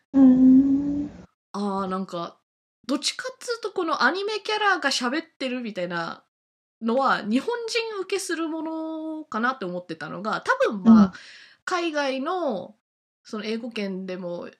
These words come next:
Speaker 2: アニメ文化とかゲーム文化好きなひ-、層とかが見てるんだろうなって、
Speaker 1: うんうんうん。
Speaker 2: 勝手に推測してるんだけど。
Speaker 1: うんうん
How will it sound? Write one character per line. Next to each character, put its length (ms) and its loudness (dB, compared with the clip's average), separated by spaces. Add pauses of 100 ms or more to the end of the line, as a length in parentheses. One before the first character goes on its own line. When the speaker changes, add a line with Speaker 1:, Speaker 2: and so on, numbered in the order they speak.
(240)
Speaker 2:
ア 80 0
ニ 140 -2
メ 160 -2
文 280 -8
化 180 -2
と 100 -6
か 100 -6
ゲ 160 -6
ー 40 -6
ム 120 -4
文 200 -10
化 80 -8
好 60 -6 (120)
き 140 -8
な 140 0
ひ-、 320 -10
層 400 -4
と 160 -4
か 260 -2 (300)
が 160 2
見 160 -2
て 120 -2
る 120 -6
ん 40 -14
だ 120 -10
ろ 160 -12
う 20 -8
な 180 0
っ 80 -12
て、 300 -10 (560)
Speaker 1:
う 40 -6
ん 20 4
う 60 4
ん 20 4
う 60 -4
ん。 120 -6
Speaker 2:
勝 160 -4
手 80 -4
に 80 -4
推 200 -4
測 220 -8
し 80 -8
て 120 0
る 80 -6
ん 40 -8
だ 120 -10
け 100 -14
ど。 240 -14 (560)
Speaker 1:
う 60 -8
ん 20 -4
う 40 -8
ん 100 -14